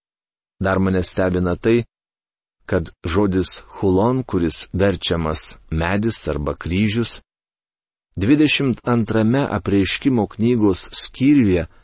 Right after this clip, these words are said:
apibūdina gyvybės medį. Manau, tas medis, ant kurio numirė Jėzus, bus gyvas visą amžinybę,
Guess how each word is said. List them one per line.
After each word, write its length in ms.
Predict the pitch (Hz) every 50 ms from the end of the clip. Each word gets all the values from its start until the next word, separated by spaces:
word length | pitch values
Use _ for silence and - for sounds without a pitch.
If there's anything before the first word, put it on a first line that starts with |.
| _ _ _ _ _ _ _ _ _ _ _ _ -
apibūdina 720 | 98 90 - 98 90 92 113 127 120 120 117 110 101 92
gyvybės 560 | 87 87 90 82 101 104 95 95 90 - -
medį. 400 | - 87 80 73 71 71 73 71 - - _ - - _ _ _ _ _ _ _ _ _ _ _ _ _ _ _ _ _ _ _ _
Manau, 280 | - 120 139 160 175 175
tas 240 | - 156 127 - -
medis, 600 | 127 131 143 151 151 135 135 117 - - - - _ _ _ _ _ _ _ _
ant 160 | 90 87 82 -
kurio 380 | - 92 92 98 98 95 90 85
numirė 460 | 90 104 104 98 92 85 82 82 82
Jėzus, 640 | 80 85 98 113 123 123 101 92 87 82 - - - - _ _ _ _ _ _ _ _ _ -
bus 240 | 95 101 95 90 90
gyvas 460 | 98 117 123 113 107 98 90 - - -
visą 460 | 107 104 - - 104 98 95 95 -
amžinybę, 800 | - 98 92 90 80 78 85 85 82 90 113 123 120 123 120